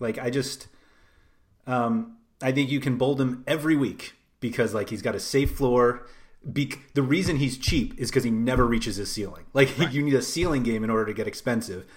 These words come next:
Speaker 1: and he just doesn't
Speaker 2: True.
Speaker 1: get it. So, um, I think there are better, I think there are, uh, cheap running backs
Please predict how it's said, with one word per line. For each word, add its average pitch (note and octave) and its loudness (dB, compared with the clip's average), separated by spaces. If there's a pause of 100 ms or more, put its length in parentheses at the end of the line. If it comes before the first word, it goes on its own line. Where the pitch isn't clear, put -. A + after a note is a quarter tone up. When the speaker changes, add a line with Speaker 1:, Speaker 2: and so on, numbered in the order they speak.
Speaker 1:
and A2+ -2
he A#2 0
just G2+ -6
doesn't A2+ 2
Speaker 2:
True. A2 2
Speaker 1:
get G2 -4
it. E2+ -12
So, A2 0 (500)
um, A2 -2 (300)
I B2+ 2
think C#3 -2
there B2+ 4
are A2 2 (220)
better, C3+ 0 (640)
I C3+ 2
think D3+ -2
there D3+ 4
are, B2 0 (520)
uh, A2+ 0
cheap - -2
running B2 2
backs G2 -4